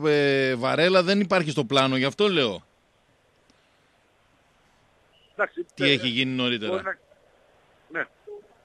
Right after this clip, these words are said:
Speaker 2: Λοιπόν, για να δούμε τι σημαίνει αυτό για την αλλαγή του παοκ.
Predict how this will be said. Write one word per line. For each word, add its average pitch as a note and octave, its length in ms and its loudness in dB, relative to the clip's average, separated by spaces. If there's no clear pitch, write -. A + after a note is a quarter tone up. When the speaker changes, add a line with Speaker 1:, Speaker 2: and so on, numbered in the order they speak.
Speaker 2:
Λοιπόν, G#3+ 400 2
για D3+ 160 0
να G3+ 120 6
δούμε G#3+ 220 -2
τι G#3+ 140 -6
σημαίνει A3 360 -2
αυτό A3 260 2
για G#3 160 0
την G3+ 140 -10
αλλαγή F#3+ 380 2
του - 140 -20
παοκ. A3 400 4